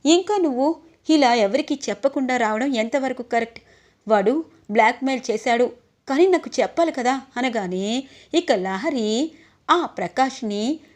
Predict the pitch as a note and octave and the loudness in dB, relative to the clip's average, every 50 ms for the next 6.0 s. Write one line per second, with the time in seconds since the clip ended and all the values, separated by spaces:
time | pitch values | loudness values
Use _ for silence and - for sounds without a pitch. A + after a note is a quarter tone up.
0 | _ - G3+ G#3+ G#3 - - F#4+ F#4+ F4+ - E4 C4 A#3 G#3+ G3+ A3+ C4 C4 - | _ -6 -4 -4 -4 -2 -2 -2 -2 0 -2 -4 -6 -6 -6 -6 -6 -6 -6 -6
1 | G3+ F#3 G3 G#3+ A#3+ B3 B3+ A#3+ A3+ - - A#3 A3+ G#3+ B3 A#3 A#3 A#3 B3 B3 | -4 -4 -2 -2 -2 -4 -4 -6 -10 -10 -12 -12 -10 -8 -8 -6 -6 -4 -2 -2
2 | B3+ A#3+ A3 - _ _ _ _ _ _ _ - C4 A3+ A3 A3 - C4 C4 C4 | -2 -4 -4 -8 _ _ _ _ _ _ _ 0 2 2 2 4 2 2 2 0
3 | - - _ _ _ _ _ _ _ - F#4 F4+ E4 D4 - - C#4 C#4+ C4+ C4+ | -2 -14 _ _ _ _ _ _ _ 0 2 2 2 0 -2 -4 -4 -4 -2 -2
4 | C4+ B3+ B3+ B3 A#3+ A3+ A#3+ A#3+ - C4 C4 B3+ A#3+ A#3+ B3 - B3 A#3 A#3 A#3+ | -2 -2 -2 -4 -4 -6 -8 -6 -4 -4 -4 -4 -4 -6 -2 0 2 2 2 2
5 | A#3+ A#3+ C4 - - _ _ _ _ _ _ _ - - A3+ G3+ G#3+ B3+ C#4 C4+ | 0 0 -2 -4 -6 _ _ _ _ _ _ _ 0 2 2 2 2 2 0 -2